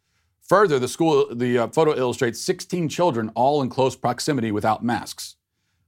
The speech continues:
Bottom line, we will not subject our school community to the potential risk and exposure that results from the blatant failure to follow the same guidelines you are asking us to reference.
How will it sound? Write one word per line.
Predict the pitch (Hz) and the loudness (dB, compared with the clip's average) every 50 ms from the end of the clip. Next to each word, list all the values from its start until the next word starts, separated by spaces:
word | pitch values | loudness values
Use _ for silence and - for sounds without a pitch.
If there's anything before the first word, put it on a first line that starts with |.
| _ _ _ - | _ _ _ -2
Bottom | 101 107 117 123 120 117 | 2 4 4 4 2 2
line, | 117 123 143 165 190 226 233 220 - - | 2 2 2 2 2 0 -2 -6 -6 -2
we | 120 123 127 | 0 0 2
will | 123 | 2
not | 127 139 143 - | 2 2 0 0
subject | - - 139 113 101 101 143 180 180 180 - | -2 -4 -4 -4 -2 2 2 2 2 0 -2
our | 127 123 | -2 -2
school | - - - 143 127 | -2 0 0 0 0
community | - - 139 185 202 190 196 185 | 0 -2 -2 0 2 2 2 2
to | - 139 | 0 -2
the | 131 | -2
potential | 110 113 - 147 143 - 123 117 | -2 -2 -2 -2 0 0 0 2
risk | 120 147 156 147 - - - _ _ _ _ _ _ _ - | 4 4 2 2 -2 -10 -18 _ _ _ _ _ _ _ -6
and | 110 113 | -4 -4
exposure | 110 - - - - 202 214 208 156 135 127 | -2 -4 -4 0 4 4 6 6 4 4 2
that | 123 127 | 2 2
results | 110 117 101 131 131 135 131 - | 2 2 2 4 2 2 2 0
from | - 139 120 117 117 | -2 0 0 0 0
the | 117 | -2
blatant | 110 92 110 127 139 135 135 131 - | -2 0 2 2 2 2 0 -6 -4
failure | - - 127 120 123 120 120 120 | -2 -2 0 0 0 0 0 -2
to | 117 110 | -4 -6
follow | - - 123 117 117 117 104 | -4 -2 0 2 2 2 0
the | 104 | -2
same | 101 - 123 117 117 110 | -2 -2 -2 -2 -2 -2
guidelines | 98 110 107 117 104 104 104 104 98 92 | -2 0 0 0 0 -2 -2 -2 -4 -2
you | 98 107 | -2 0
are | 107 104 | 0 0
asking | - 98 98 98 - - 101 95 | -2 -2 -4 -4 -4 -6 -6 -4
us | 101 95 90 - | -4 -6 -6 -8
to | - 98 | -6 -6
reference. | 95 87 82 - - - - - - | -6 -6 -6 -10 -14 -18 -18 -18 -18